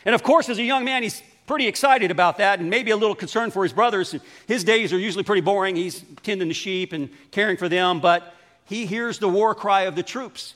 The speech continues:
And here's what the scriptures say. David left the things that he had brought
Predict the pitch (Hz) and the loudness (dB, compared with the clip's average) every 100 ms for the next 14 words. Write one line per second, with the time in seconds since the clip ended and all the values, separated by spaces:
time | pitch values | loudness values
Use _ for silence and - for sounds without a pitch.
0 | - 170 214 269 233 - - - 208 - | -8 -4 -4 -6 -10 -10 -10 -8 -10 -6
1 | 214 120 - _ _ _ _ _ - 131 | -6 -6 -12 _ _ _ _ _ -18 2
2 | 247 277 247 175 277 254 185 196 269 262 | 2 2 -2 0 0 0 -6 -4 -2 -2
3 | 175 170 208 - - 147 160 180 175 151 | -2 -4 -8 -14 -18 -10 -6 -4 0 2
4 | - | 2